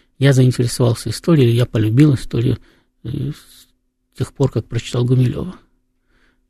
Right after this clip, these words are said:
Не, не, не тогда, когда открыл школьный учебник, потому что школьный учебник открыла явно раньше.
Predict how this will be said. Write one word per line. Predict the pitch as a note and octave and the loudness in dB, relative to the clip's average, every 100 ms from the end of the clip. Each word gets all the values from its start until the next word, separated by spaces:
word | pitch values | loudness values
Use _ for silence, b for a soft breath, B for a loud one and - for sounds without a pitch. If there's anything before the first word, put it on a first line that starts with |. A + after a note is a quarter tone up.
| _ _ _ _ - C3 | _ _ _ _ -10 -6
Не, | C3+ B2+ | 0 4
не, | B2+ B2 | 4 6
не | D3 | 6
тогда, | C3 C3+ G3+ | 6 4 4
когда | E3 C3+ B2+ | 4 4 2
открыл | - C3+ | 2 -2
школьный | A#2+ - A#2+ B2+ | -2 -2 0 2
учебник, | A#2+ A#2 G#2+ A2+ | 0 -2 -4 -8
потому | _ | _
что | A#2 | -12
школьный | C3 - B2+ | -8 0 2
учебник | B2+ - D3 C3 | 2 2 2 2
открыла | C3 - C3+ B2+ | -4 -4 0 4
явно | B2+ B2 C3+ | 4 4 2
раньше. | D3 G#2 - - | 2 0 -4 -12